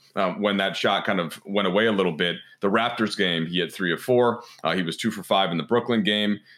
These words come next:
He was one for two in, in the Kings game. And then he had the eleven assist game, of course, at Brooklyn. And, uh, just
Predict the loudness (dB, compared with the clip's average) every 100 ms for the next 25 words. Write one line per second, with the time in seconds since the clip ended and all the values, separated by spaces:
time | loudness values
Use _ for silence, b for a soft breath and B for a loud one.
0 | _ -4 -4 -2 -2 -2 -2 0 0 0
1 | -4 -6 -4 -2 0 0 2 0 0 -4
2 | b 0 2 4 2 2 4 4 2 0
3 | 0 0 0 2 2 0 0 0 2 0
4 | 2 0 2 2 0 b b b 0 0
5 | 0 -2 -4 -2 -2 -2 -4